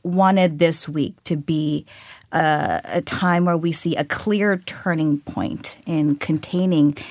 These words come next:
the outbreak. There were criticisms from opposition lawmakers saying that this is not realistic. Perhaps this is offering false hope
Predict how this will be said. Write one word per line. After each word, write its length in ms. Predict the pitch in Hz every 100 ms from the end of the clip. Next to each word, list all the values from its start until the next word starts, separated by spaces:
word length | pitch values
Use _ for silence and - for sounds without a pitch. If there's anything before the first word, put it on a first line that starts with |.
| - -
the 160 | 165
outbreak. 500 | 147 156 - 160 151 - - -
There 180 | - 214
were 260 | 208 214 240
criticisms 920 | - 247 214 - 151 151 160 196 -
from 560 | - 170 165 156 151 -
opposition 520 | 151 160 165 160 170
lawmakers 560 | 160 156 156 143 156 156
saying 420 | - 160 160 160
that 240 | 156 151 -
this 260 | 165 -
is 320 | 165 151 - - - -
not 220 | 165 151
realistic. 640 | 160 151 143 - 165 269 - - - _ - _ _ _
Perhaps 400 | - 165 151 -
this 160 | 147
is 240 | 156 151 -
offering 440 | 170 165 175 165
false 380 | 151 156 147 -
hope 520 | - - 233 147 -